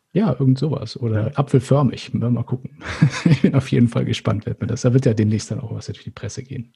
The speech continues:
Speaker 1: nehme ich mal an.
Speaker 2: Sicher. Aber ich habe jetzt noch mal eine Frage, die
Speaker 1: Mhm.
Speaker 2: ich auch neulich gelesen hatte. Warum heißt es eigentlich Mund-Nasenschutz, wo man doch eigentlich nur eine Nase hat?
Speaker 1: Das hat doch, glaub ich, der Kollege Wenzel geschrieben, die Frage, oder? Wenn ich mich richtig erinnere, in irgendeinem
Speaker 2: Das
Speaker 1: Facebook.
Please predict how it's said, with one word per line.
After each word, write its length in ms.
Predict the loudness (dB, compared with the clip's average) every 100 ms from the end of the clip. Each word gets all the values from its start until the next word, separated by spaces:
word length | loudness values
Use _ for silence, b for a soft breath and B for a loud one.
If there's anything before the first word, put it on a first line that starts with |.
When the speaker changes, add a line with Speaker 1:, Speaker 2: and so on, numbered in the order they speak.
| _
Speaker 1:
nehme 140 | -14 -12
ich 100 | -8
mal 80 | -2
an. 40 |
Speaker 2:
Sicher. 180 | 0 2
Aber 100 | 0
ich 120 | 0
habe 100 | 2
jetzt 140 | 2 4
noch 80 | 4
mal 120 | 4
eine 200 | 4 2
Frage, 520 | 2 2 2 0 -8 _ -6
die 160 | -2
Speaker 1:
Mhm. 60 | 2
Speaker 2:
ich 240 | 0 -2
auch 100 | -8
neulich 320 | -4 -2 -2 -4
gelesen 400 | 0 0 0 -2
hatte. 300 | -4 -4 -6 -10 B B B B B B B _ -2
Warum 340 | 0 4 4
heißt 200 | 2 0
es 100 | -2
eigentlich 320 | 0 0 2
Mund-Nasenschutz, 1600 | 2 2 2 0 0 0 2 2 2 0 -2 2 2 2 -6 -8 _ b b b -4
wo 100 | 0
man 140 | 0
doch 160 | 0 -2
eigentlich 340 | -2 0 2
nur 140 | 0 2
eine 220 | 2 4
Nase 400 | 4 4 2 0
hat? 220 | -2 -6 _ _ _
Speaker 1:
Das 160 | -8 -6
hat 120 | -4
doch, 100 | -2
glaub 200 | -2 -2
ich, 100 | -2
der 280 | 0 0 0 -2
Kollege 380 | 0 0 0 2
Wenzel 340 | 2 4 2
geschrieben, 340 | 0 -2 -2
die 100 | -2
Frage, 300 | -4 -2 -2 0
oder? 180 | -2 -2
Wenn 120 | -2
ich 120 | 0
mich 160 | -2 -2
richtig 240 | -4 -4
erinnere, 240 | 0 2 4
in 80 | 4
irgendeinem 280 | 4 4 4
Speaker 2:
Das 60 |
Speaker 1:
Facebook. 240 | -2 0